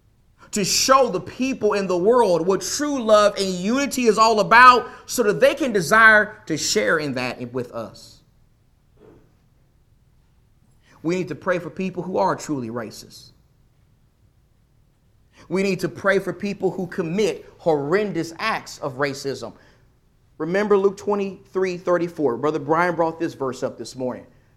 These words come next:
When Jesus on the cross, he's being mocked by his enemies.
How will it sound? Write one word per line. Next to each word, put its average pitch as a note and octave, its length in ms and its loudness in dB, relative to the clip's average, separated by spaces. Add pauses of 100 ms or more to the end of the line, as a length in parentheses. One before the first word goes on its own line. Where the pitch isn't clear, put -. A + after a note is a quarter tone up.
(120)
When B2 160 -6
Jesus E3+ 480 -6
on G3+ 100 2
the G#3 60 -2
cross, E3 460 -2
he's C3 140 -10
being C3+ 220 -2
mocked E3 380 0
by E3+ 160 2
his D3 100 -2
enemies. C3+ 460 -8